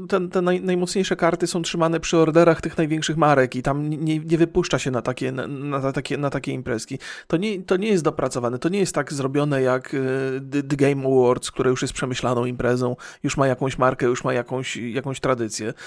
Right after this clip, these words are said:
To zdecydowanie nie jest E trzy, gdzie to wszystko jest jakoś tak skompensowane ra-, razem.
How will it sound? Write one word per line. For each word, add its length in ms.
To 100
zdecydowanie 520
nie 160
jest 160
E 80
trzy, 280
gdzie 160
to 100
wszystko 240
jest 100
jakoś 180
tak 160
skompensowane 800
ra-, 320
razem. 400